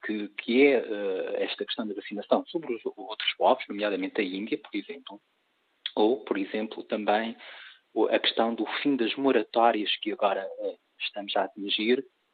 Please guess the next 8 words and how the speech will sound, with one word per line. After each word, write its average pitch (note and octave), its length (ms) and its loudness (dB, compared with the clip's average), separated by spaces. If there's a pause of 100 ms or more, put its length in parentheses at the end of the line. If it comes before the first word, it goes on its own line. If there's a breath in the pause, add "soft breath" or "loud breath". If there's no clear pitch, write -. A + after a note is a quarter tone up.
(100)
no G2 140 0
pagamento A2 800 0
das A2 240 0
prestações - 720 -4
do G#2+ 80 -8
crédito G#2+ 380 2
à G2+ 60 4
habitação G2+ 680 -4